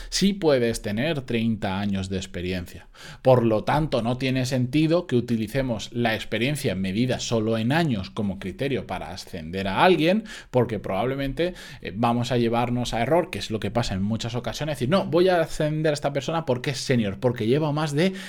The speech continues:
cinco años en este puesto". Y dices, "Ostras, pero igual, igual no es muy bueno, pero es senior". Pues ala, asciéndelo, ¿eh? Pues vamos a poner una situación para, para entenderlo aún mejor.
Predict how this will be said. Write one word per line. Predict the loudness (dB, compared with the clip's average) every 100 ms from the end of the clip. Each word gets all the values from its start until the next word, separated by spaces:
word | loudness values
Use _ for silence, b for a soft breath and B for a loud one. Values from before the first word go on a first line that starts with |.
| B
cinco | -2 2 4 4 4 4
años | 4 2 0 -2 -2
en | 0
este | 0 -2 -4
puesto". | 0 0 0 -6
Y | -10
dices, | -10 -12
"Ostras, | -8 -6 -4
pero | -4
igual, | -2 0 -2 -2 -8 -14
igual | -10 -4 0
no | 4
es |
muy | 4 4
bueno, | 4 2 0
pero | -4 -4
es | -4
senior". | 0 0 2 -2 B B B B B
Pues | -6
ala, | -4 -4 -6
asciéndelo, | -12 -4 0 0 0 -4 -6
¿eh? | -6 -6 -6
Pues | -8 -8 0
vamos | 4 4
a | 4
poner | 4 4
una | 2
situación | 0 2 2 2 2 2 0 -8 B B
para, | 0 2 0 -8 -2
para | 0
entenderlo | 2 2 2 4 4
aún | 4
mejor. | -2 -6 -8 -8